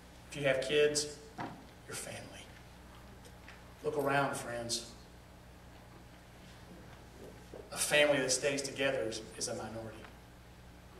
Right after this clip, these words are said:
Be thankful for what God's brought you. Be thankful for your job. "But I don't make enough." Do you think God doesn't know that?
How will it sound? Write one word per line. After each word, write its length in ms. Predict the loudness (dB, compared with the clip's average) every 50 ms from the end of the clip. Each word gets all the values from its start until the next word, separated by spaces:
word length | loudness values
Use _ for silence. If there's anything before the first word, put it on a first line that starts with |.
| -16 -16 -16 -16 -14 -14 -14 -14 -16 -14 -8 -6
Be 80 | -2
thankful 360 | 2 4 4 4 4 2 -2
for 180 | -4 -6 -6 -6
what 140 | -6 -6 -6
God's 200 | -8 -8 -8 -8
brought 300 | -10 -10 -12 -10 -8 -8
you. 1400 | -8 -10 -12 -16 -16 -16 -16 -16 -18 -18 -18 -18 -18 -18 -18 -18 -18 -16 -16 -16 -16 -16 -16 -16 -16 -16 -16 -16 -14 -16 -16 -16 -16 -16 -16 -16 -16 -18 -18 -18 -18 -18 -18 -18 -18 -18 -18 -16 -12 -10
Be 80 | -6 -4
thankful 300 | -2 0 0 0 0 -2
for 160 | -2 -4 -4
your 120 | -4 -4
job. 440 | 0 2 4 4 4 4 4 2 -2 -4 -6 -8 -12 -14 -16 -16 -18 -18 -18 -18 -18 -18 -18 -18 -18 -18 -16 -16 -16 4 10
"But 120 | 12 12 12
I 80 | 12
don't 160 | 12 12 12
make 160 | 12 12 12 12
enough." 440 | 12 12 12 10 10 8 2 0 -4 -8 -12 -14 -16 -18 -18 -18 -18 -16 -16 -14 -10
Do 80 | -8
you 60 | -6 -4
think 160 | -4 0 2
God 200 | 2 2 4 2
doesn't 200 | 2 0 -2 -2
know 120 | -4 -6 -6
that? 260 | -6 -6 -6 -8